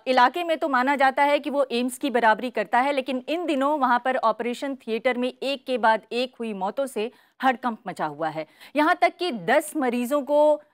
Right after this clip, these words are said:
अ, ऑपरेशन थिएटर में ऑपरेशन करने के बाद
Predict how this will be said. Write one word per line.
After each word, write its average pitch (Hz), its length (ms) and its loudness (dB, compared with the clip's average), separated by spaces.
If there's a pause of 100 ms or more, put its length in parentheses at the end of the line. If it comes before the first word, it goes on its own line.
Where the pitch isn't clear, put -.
(120)
अ, 208 220 4 (160)
ऑपरेशन 262 440 0
थिएटर 262 340 2
में 277 100 0
ऑपरेशन 247 400 0
करने 240 260 -2
के 233 120 -2
बाद 233 300 4